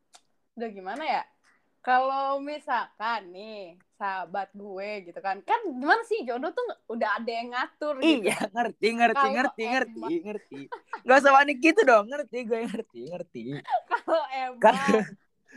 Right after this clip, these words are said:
Speaker 1: aduh, elah, di umur segitu. Dan gue udah mapan, dan udah mapan, udah siap,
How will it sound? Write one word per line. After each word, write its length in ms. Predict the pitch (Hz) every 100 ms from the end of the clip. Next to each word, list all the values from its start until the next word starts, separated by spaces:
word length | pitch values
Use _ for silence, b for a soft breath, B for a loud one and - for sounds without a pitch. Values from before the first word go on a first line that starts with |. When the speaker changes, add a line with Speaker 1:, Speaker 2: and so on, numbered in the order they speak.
| B B B B -
Speaker 1:
aduh, 360 | 311 440 480 403
elah, 360 | 269 302 494 494 _ _ _
di 160 | 233 269 294
umur 320 | 294 285 285
segitu. 880 | - 233 240 247 _ 254 247 180 175 _ _ _ _ _ _ _
Dan 200 | 180 190 196 196 196 196 185
gue 160 | 196
udah 80 | 185
mapan, 560 | 180 180 - 247 269 269
dan 160 | 214
udah 140 | 202 196
mapan, 480 | 190 185 - 254 247
udah 240 | 190 190
siap, 560 | - 190 185 233 269